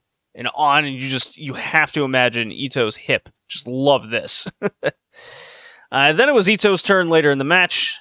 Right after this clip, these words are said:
and she took it home, brother. Ito reverses a Rana into a power bomb, so that was actually kinda rad.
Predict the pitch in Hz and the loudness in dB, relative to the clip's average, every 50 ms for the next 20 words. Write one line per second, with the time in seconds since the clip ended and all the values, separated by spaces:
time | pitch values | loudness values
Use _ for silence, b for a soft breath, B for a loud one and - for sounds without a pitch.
0 | _ - - 131 131 123 117 117 - - 156 - 175 - 165 139 151 156 147 139 | _ -12 -8 -4 -4 -4 -4 -4 -4 -4 -2 -2 0 0 0 0 2 2 2 4
1 | 143 147 143 143 139 135 - _ _ _ _ _ _ - 139 135 139 156 135 139 | 4 4 4 4 2 0 -2 _ _ _ _ _ _ -10 -6 -2 0 0 2 2
2 | 139 131 143 165 151 - 160 156 147 143 127 147 - - 135 123 113 110 113 135 | 0 2 2 0 2 2 2 2 2 2 0 0 -2 0 -2 -2 -2 -2 0 2
3 | 180 247 330 262 165 147 147 139 - 160 135 - - - - 196 220 202 156 117 | 4 4 4 4 4 2 2 0 0 -2 -2 -2 -2 0 0 2 2 2 2 0
4 | 127 110 104 107 123 165 165 - - - 123 147 165 165 139 131 120 - - 120 | 0 -2 -2 -4 -8 -10 -12 -12 -6 -2 -2 -2 0 0 0 0 0 0 -2 -6
5 | 113 - 110 95 95 104 95 95 110 - 175 | -8 -6 -8 -8 -8 -8 -6 -4 -6 -6 -6